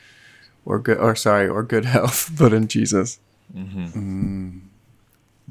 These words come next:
Speaker 1: That's really
Speaker 3: Mm-hmm.
Speaker 1: good.
Speaker 3: Yeah. Amen. That's really good.
Speaker 1: Good work, team. Be the church, right?
Speaker 2: Mm-hmm.
Speaker 1: It looks different than, uh, I just keep having this, uh,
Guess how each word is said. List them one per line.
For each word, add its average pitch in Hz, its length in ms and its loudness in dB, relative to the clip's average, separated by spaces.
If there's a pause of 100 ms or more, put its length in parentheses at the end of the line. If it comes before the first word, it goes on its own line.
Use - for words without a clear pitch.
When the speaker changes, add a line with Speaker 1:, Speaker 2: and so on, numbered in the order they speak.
(320)
Speaker 1:
That's 120 220 -2
really 82 160 0
Speaker 3:
Mm-hmm. - 100 -4
Speaker 1:
good. - 180 -6 (200)
Speaker 3:
Yeah. 82 220 0 (220)
Amen. 92 540 2
That's - 200 -4
really 98 200 4
good. 95 220 -2 (520)
Speaker 1:
Good 113 220 -2
work, 107 240 0
team. 113 280 4
Be 120 160 4
the 123 80 0
church, - 540 0 (100)
right? 117 340 -2 (280)
Speaker 2:
Mm-hmm. 90 380 0 (220)
Speaker 1:
It 110 120 0
looks 113 320 4
different 120 600 2 (140)
than, 104 280 4
uh, 101 200 4
I 110 80 6
just 123 200 0
keep 135 160 2
having 123 340 2
this, 107 300 -2
uh, 87 400 4